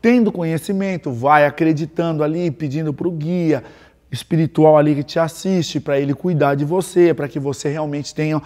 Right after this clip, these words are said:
um equilíbrio pras coisas, isso vai se intensificando. É a mesma coisa assim, "Poxa, eu pensei em tal pessoa, tal pessoa chegou."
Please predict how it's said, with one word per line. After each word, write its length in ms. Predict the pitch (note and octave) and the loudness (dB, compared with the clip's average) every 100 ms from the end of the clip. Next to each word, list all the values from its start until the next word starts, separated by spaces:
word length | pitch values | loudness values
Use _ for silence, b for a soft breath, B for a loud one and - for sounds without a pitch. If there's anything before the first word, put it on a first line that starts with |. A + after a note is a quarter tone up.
| B B - | B B -2
um 160 | D#3+ | 0
equilíbrio 720 | F#3 F#3 A3 G3+ A#3+ C#4 G3 F3 | 0 0 0 2 2 2 0 -2
pras 280 | C#3+ B2 | -4 -6
coisas, 420 | - E3 G3+ D#3 - B B | -2 2 2 2 -8 B B
isso 180 | D#3+ F3 | -6 -4
vai 200 | D#3+ D#3+ | -4 -6
se 120 | E3 | -6
intensificando. 1000 | E3 E3 D#3+ - - F#3 D#3 D3+ C#3+ A2+ b b b b - | -8 -8 -10 -12 -12 -8 -4 -2 -2 -6 b b b b -2
É 60 | |
a 80 | D3 | 0
mesma 400 | E3+ B3 C4+ A#3+ | 2 2 0 -4
coisa 360 | F3 F3 F3+ E3+ | 0 2 4 0
assim, 200 | E3+ E3 | -4 -8
"Poxa, 480 | D#3+ B3 B3 - D#3 B B | -2 2 2 0 -10 B B
eu 100 | F#3+ | 2
pensei 480 | G3 G#3+ G3 - A3+ | 2 0 0 2 0
em 60 | A3 | 0
tal 220 | G#3 G3+ | -2 0
pessoa, 480 | G3 F3+ - G3 G#3 | 4 2 2 -2 0
tal 200 | G#3 G3+ | -4 -2
pessoa 380 | G3 F3 F#3+ F3+ | -2 -2 -6 -8
chegou." 580 | F#3+ F#3 C#3 C3+ A2+ | -6 -6 -4 -4 -6